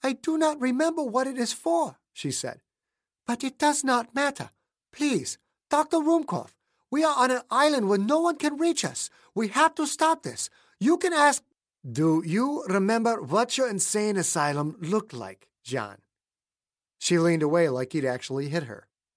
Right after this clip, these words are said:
That reaction, the way she caught her breath. He knew she'd spent a few years in one, before her countrymen got her back to some semblance of sanity. It was the perfect threat to keep her in line. "Get back to work,"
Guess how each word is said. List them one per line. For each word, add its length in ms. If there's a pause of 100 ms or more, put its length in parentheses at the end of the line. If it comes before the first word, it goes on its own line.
(460)
That 240
reaction, 600 (240)
the 80
way 180
she 160
caught 280
her 80
breath. 420 (720)
He 120
knew 200
she'd 220
spent 260
a 60
few 220
years 320
in 120
one, 240 (260)
before 320
her 120
countrymen 520
got 260
her 100
back 240
to 80
some 280
semblance 520
of 100
sanity. 520 (800)
It 160
was 160
the 100
perfect 460
threat 400 (120)
to 80
keep 240
her 120
in 100
line. 340 (960)
"Get 360 (140)
back 420 (180)
to 160
work," 400